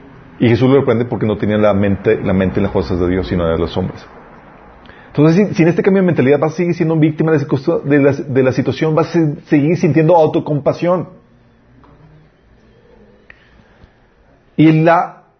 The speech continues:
autocompasión es un síntoma de que no ha cambiado tu mente.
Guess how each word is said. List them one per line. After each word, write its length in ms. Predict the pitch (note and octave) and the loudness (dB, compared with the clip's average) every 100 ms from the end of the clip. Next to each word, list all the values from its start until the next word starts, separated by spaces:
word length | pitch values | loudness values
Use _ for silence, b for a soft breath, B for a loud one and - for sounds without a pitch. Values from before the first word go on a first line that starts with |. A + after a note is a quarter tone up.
| _ _ - | _ _ 0
autocompasión 760 | G#3 G#3+ G3+ G3 F3 D#3+ E3 | 0 0 -4 -4 -4 -4 -4
es 120 | D#3 | -2
un 140 | E3 D#3+ | -2 -2
síntoma 760 | - F#3 G3 F3+ F#3 E3 D#3+ | -2 0 2 2 2 2 2
de 260 | D#3+ D3+ D3+ | 2 0 -2
que 200 | C3+ C#3+ | 0 2
no 380 | C3+ C3 C3 C3+ | 2 4 4 4
ha 160 | C3+ | 0
cambiado 560 | - B2 A#2 A2+ G#2+ G#2 | 0 2 2 4 2 0
tu 140 | G#2+ | -2
mente. 560 | F#2+ F#2 F2 E2+ - - | -2 -2 -4 -8 -14 -20